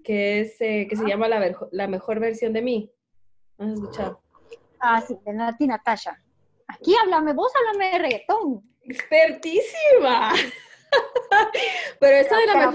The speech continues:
Speaker 2: puedo
Speaker 1: Versión de
Speaker 2: cantar.
Speaker 1: Mí, La Mejor Versión de Mí está bonita. Esa está bonita.
Speaker 2: Sí. Esa es
Speaker 1: Sí.
Speaker 2: bonita, es muy buena.
Speaker 1: Esa sí me gusta.
Speaker 2: ¿Cuál?
Speaker 1: Yo, la primera vez que la escuché dije yo, "Permítame", porque estaba en el YouTube así randomly pasando los videos.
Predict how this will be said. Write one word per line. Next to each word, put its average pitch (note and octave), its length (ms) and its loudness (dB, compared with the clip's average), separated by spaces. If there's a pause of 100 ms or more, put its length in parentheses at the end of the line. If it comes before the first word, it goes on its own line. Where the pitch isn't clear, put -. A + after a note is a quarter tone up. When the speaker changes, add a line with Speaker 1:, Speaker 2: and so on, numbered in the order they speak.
(100)
Speaker 2:
puedo F4 80 4
Speaker 1:
Versión E4+ 360 0
de E4+ 80 -2
Speaker 2:
cantar. D#4+ 100 2
Speaker 1:
Mí, E4 320 0
La C#4+ 120 0
Mejor C#4+ 240 -4
Versión C#4+ 240 -2
de D4 80 0
Mí C#4+ 140 -2
está D#4+ 200 -4
bonita. A3+ 580 -4 (120)
Esa C#4 160 -4
está D4+ 160 -6
bonita. G#3 400 -6
Speaker 2:
Sí. G#3 380 -20 (760)
Esa B3 180 -12
es E4 40 -6
Speaker 1:
Sí. E4 60 -10
Speaker 2:
bonita, B3 340 -4
es G#3+ 60 -12
muy A#3 100 -10
buena. G3+ 340 -14
Speaker 1:
Esa C#4+ 180 -4
sí F#4 120 0
me F4 140 0
gusta. C#4+ 240 -6
Speaker 2:
¿Cuál? C4 280 0
Speaker 1:
Yo, C4 60 -4 (460)
la C4 100 0
primera C4 280 0
vez C#4+ 160 -2
que F4+ 80 -6
la F4 80 -2
escuché C4+ 340 -6
dije C#4+ 220 -6
yo, - 220 -4
"Permítame", A3 1000 -2
porque G#3 220 -4
estaba G#3+ 420 0
en G#3+ 260 -4
el F#3 360 -4
YouTube A3+ 340 -2
así A3+ 540 -4
randomly G3+ 840 -4 (840)
pasando G#3 340 -6
los G#3+ 100 -4
videos. E3 260 -6